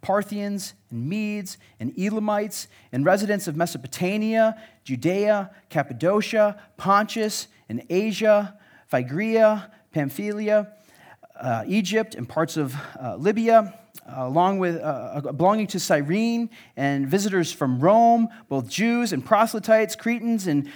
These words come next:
Arabians, and we hear all of them telling in our own tongues the mighty works of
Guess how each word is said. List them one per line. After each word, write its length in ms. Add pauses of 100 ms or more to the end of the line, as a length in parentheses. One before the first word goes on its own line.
(160)
Arabians, 600
and 220
we 140
hear 240 (100)
all 320
of 100
them 220
telling 480
in 120
our 260
own 280
tongues 440
the 80
mighty 520
works 600
of 380